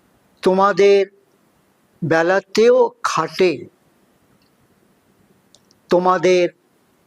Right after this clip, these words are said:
যা করতে বলা হয়েছে, তা করার পর তোমরা এই কথাই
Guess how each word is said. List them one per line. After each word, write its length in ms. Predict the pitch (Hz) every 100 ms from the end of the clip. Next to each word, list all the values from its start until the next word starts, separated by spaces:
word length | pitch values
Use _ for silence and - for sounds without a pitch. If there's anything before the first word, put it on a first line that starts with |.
| _ _ -
যা 400 | 123 190 254 311 _
করতে 640 | 196 190 196 196 180 160 131
বলা 380 | 143 147 156 165
হয়েছে, 560 | 147 165 175 175 - 240 - _ _ _ _ _ _ _ _ _ _ - _
তা 200 | 180 160
করার 500 | 160 175 175 196 269 247
পর 340 | 233 233 247 240 - _ _ _ -
তোমরা 440 | 202 202 202 196 -
এই 340 | 220 262 311 -
কথাই 640 | 196 180 - 202 285 311